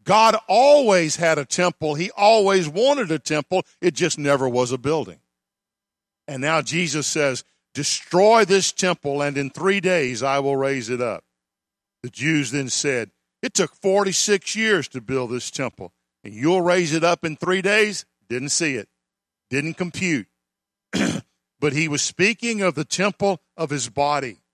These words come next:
So when he was raised from the dead, his disciples then remembered that he had said this, and they believed in Scripture and the word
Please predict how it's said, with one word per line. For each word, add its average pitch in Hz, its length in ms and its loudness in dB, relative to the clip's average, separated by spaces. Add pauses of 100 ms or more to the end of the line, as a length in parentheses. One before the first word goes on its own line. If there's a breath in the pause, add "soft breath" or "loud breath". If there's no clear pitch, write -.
(500)
So 180 180 4
when 156 200 -2
he 147 100 -4
was 120 220 -6
raised 175 440 2
from 208 180 -6
the 185 100 0
dead, 123 480 -4 (320)
his 143 220 -6
disciples 160 880 -2 (120)
then 269 460 0
remembered 120 560 -4 (420)
that 135 160 -4
he 143 200 -4
had 123 180 -6
said 107 320 -4
this, 101 440 -12 (360)
and 139 180 -6
they 127 140 -2
believed 160 600 -2
in 220 140 -2
Scripture 165 640 -6
and 139 240 -8
the 120 60 -4
word 151 500 4